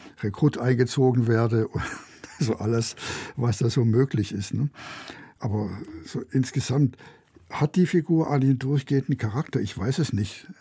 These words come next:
Es werden ja bestimmte Sachen vorgestellt. Also erst, erst der Schalk am Anfang, also wo dem Matteo die Frau ausspannt. Aber ist er eben nicht nur der Schalk, weil er sozusagen Ehebruch begeht.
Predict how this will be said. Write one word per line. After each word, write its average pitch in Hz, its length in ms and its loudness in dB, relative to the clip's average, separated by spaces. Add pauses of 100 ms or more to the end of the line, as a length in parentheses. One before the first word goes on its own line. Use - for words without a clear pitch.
(140)
Es 113 240 -4
werden 127 160 2
ja 135 80 6
bestimmte 143 420 0
Sachen 123 320 0
vorgestellt. 101 640 -4
Also 104 180 -4
erst, 113 240 -6
erst - 220 -4
der 127 60 0
Schalk 101 500 -2
am 92 120 -2
Anfang, 92 380 -2
also 90 240 -6
wo 98 120 -2
dem 95 180 -4
Matteo 101 420 -2
die 95 280 -2 (280)
Frau 104 340 -4
ausspannt. 110 360 -2
Aber 110 160 0
ist 123 160 0
er 113 80 0
eben 123 160 2
nicht 120 180 0
nur 120 140 4
der 113 80 0
Schalk, 104 400 -2
weil 107 200 0
er 101 300 -2
sozusagen 101 540 -2
Ehebruch 101 480 -2
begeht. - 440 -8